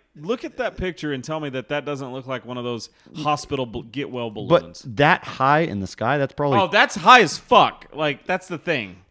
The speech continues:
Speaker 2: thousands of feet in the air.
Speaker 1: And, and I hadn't seen the picture with the F sixteen in the background, kind of
Speaker 2: Mm-hmm.
Speaker 1: giving a judge of the, the altitude. I had just seen the balloon,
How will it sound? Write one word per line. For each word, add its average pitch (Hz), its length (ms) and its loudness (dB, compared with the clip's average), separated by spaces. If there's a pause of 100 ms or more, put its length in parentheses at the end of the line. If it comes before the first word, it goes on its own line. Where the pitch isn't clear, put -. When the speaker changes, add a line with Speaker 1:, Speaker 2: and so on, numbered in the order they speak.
Speaker 2:
thousands 143 460 4
of 117 80 -2
feet 127 220 -4
in 101 80 -8
the 101 140 -2
air. 82 380 -4
Speaker 1:
And, 156 240 -6
and 147 480 -12 (100)
I 143 200 -4
hadn't 170 400 -8
seen 151 300 -8
the 127 80 -10
picture 143 560 -10
with 123 320 -10
the 117 180 -8
F 120 140 -6
sixteen 127 560 -12
in 107 120 -16
the 110 80 -14
background, 120 540 -8 (600)
kind 120 180 -8
of 76 80 -10
Speaker 2:
Mm-hmm. 78 80 -12
Speaker 1:
giving 117 320 -8
a 101 240 -8
judge 110 480 -8
of 101 220 -12
the, 92 380 -12 (140)
the - 180 -10
altitude. 151 640 -6 (720)
I 120 120 -4
had 123 120 -6
just 117 260 -10
seen 123 200 -8
the 104 80 -12
balloon, 98 560 -12